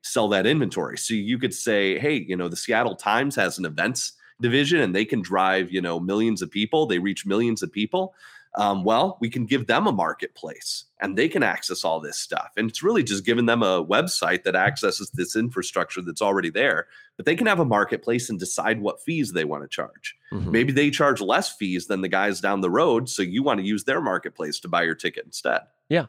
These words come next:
Speaker 2: So we're just taking something that can be free and cheaper and better and then cutting out bad actors as much as possible, and then hopefully that there's some fees or service stuff or some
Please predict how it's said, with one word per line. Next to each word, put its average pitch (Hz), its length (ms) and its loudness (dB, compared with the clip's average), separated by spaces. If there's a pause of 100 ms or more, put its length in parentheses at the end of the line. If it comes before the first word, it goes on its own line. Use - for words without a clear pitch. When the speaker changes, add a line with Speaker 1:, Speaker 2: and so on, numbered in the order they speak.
Speaker 2:
So 151 240 4
we're 156 80 6
just 151 260 0
taking 151 520 2 (420)
something 143 500 2
that 135 160 0
can 135 140 2
be 123 180 2
free 143 560 -2
and 117 160 -2
cheaper 123 580 0
and 113 220 -2
better 117 380 4
and 113 180 0
then 113 180 0 (360)
cutting 135 240 2
out 123 180 2 (260)
bad 127 340 4
actors 110 560 -2
as 110 160 -2
much 113 220 0
as 107 80 -6
possible, 110 600 0
and 110 200 0
then 113 120 0
hopefully 117 400 2
that 110 260 -2
there's 113 180 -2
some 107 220 -4
fees 123 540 -2
or 101 60 -4
service 113 400 0
stuff - 540 0
or 107 100 0
some 120 220 -2